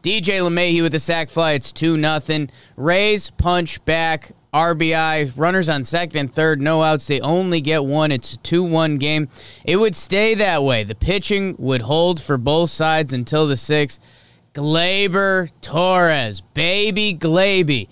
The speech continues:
the young, prodigal shortstop for the Yankee, Yankees, who's gotten overlooked this year. He hits a moondog third deck,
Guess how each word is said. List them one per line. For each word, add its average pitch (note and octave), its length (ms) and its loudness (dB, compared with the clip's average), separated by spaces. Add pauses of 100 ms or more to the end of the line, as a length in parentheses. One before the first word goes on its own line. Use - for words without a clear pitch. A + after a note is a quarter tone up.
(340)
the D3+ 160 -2
young, G3+ 500 0
prodigal F3 920 -2
shortstop F#3+ 840 0
for D#3+ 160 -2
the C#3+ 100 -2
Yankee, F#3+ 640 -2 (400)
Yankees, C3+ 840 -6
who's B2 200 -2
gotten C3+ 280 -2
overlooked D3+ 640 0
this C#3+ 220 -2
year. C#3+ 280 0 (360)
He F#3+ 420 0
hits E3 340 0
a D#3 60 0
moondog D3+ 720 0
third E3 580 0
deck, D3+ 400 -4